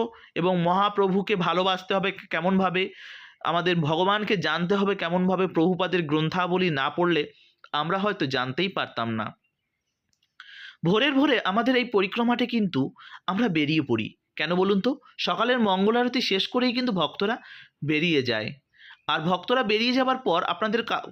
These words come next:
আপনাদের কাছে অনুরোধ থাকবে, ভোরের দিকে আপনারা তেমন কিছু খাবেন না, অল্প কিছু খাবেন, কারণ রাস্তায় চলতে চলতে বিভিন্ন রকম প্রকৃতির ডাক, অনেক কিছু হতে পারে। আর আশেপাশে যে বাড়িগুলো রয়েছে,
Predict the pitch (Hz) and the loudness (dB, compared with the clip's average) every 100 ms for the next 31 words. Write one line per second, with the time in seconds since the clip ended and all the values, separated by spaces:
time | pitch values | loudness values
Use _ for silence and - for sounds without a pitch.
0 | - 160 180 208 220 220 160 170 214 214 | -8 -6 -2 -2 0 0 2 4 2 0
1 | 170 165 147 160 202 190 214 - 226 226 | -2 -2 -2 0 2 0 0 -2 0 -2
2 | 226 175 175 190 202 233 220 - - _ | -2 -2 0 -2 -2 -8 -8 -14 -20 _
3 | - 170 196 190 151 - - - - 185 | -2 0 0 2 0 -2 -10 -14 -2 -2
4 | 202 302 285 262 175 202 208 190 170 160 | 0 0 0 -2 0 -2 0 0 0 -2
5 | 214 202 180 175 196 202 202 175 170 190 | -4 0 0 0 0 -2 0 0 0 2
6 | 190 190 196 180 160 180 190 160 147 147 | 0 0 -2 0 -2 -2 -4 -4 -2 -2
7 | 156 - 151 151 180 180 151 160 143 139 | -4 -6 -6 -4 -4 -2 0 0 -2 -2
8 | 220 - - - 160 160 - 220 233 233 | -4 -12 -10 -8 -4 -2 -2 -2 0 0
9 | 220 165 160 170 196 196 170 160 - | 0 0 0 0 -2 0 0 0 0